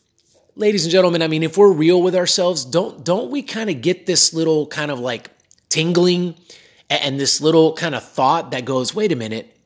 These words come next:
that, that's, that's not, are you really okay with that? Do you, do you really wanna do that? Does that sit well with you?"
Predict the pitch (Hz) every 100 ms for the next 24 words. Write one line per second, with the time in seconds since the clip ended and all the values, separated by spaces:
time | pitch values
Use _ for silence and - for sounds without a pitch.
0 | _ _ _ _ _ _ _ _ _ _
1 | _ - 240 240 247 - - - 226 -
2 | - 220 208 190 - _ _ _ _ _
3 | _ _ _ _ _ _ 123 160 262 247
4 | 240 254 240 208 180 190 226 226 226 226
5 | - _ _ _ _ _ _ - 131 180
6 | 226 240 156 160 196 226 151 147 190 220
7 | 226 220 208 190 190 156 180 180 202 110
8 | - - 127 202 214 - - - 226 165
9 | 165 190 196 180 180 - 151 175 196 220
10 | 208